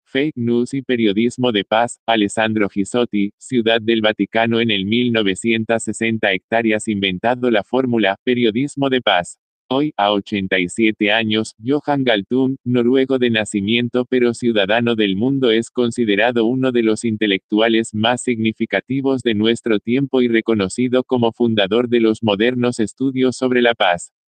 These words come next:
Ha enseñado en algunas de las universidades más importantes del mundo y es consultor de diversos organismos de las Naciones Unidas. En el mil novecientos noventa y ocho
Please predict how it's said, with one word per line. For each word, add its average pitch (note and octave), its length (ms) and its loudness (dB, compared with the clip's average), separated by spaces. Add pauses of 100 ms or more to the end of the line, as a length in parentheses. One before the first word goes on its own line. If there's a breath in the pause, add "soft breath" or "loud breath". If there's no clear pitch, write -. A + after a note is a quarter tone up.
(140)
Ha C3+ 140 0
enseñado A2+ 580 0
en A2+ 140 0
algunas B2+ 480 -2
de A#2+ 100 0
las A2 220 0
universidades A2 840 0
más A2+ 320 -2
importantes A#2 760 -2
del G2 200 -2
mundo B2 340 2
y A2+ 160 2
es C#3+ 120 -6
consultor C3 680 -2
de B2+ 140 0
diversos A2+ 580 0
organismos A#2 720 -2
de B2 80 2
las A2 240 0
Naciones C3 640 -4
Unidas. F#2 520 -2 (360)
En B2+ 100 0
el A2+ 140 0
mil B2+ 260 2
novecientos A2 760 0
noventa F#2+ 420 -2
y G2+ 100 4
ocho G#2 380 -2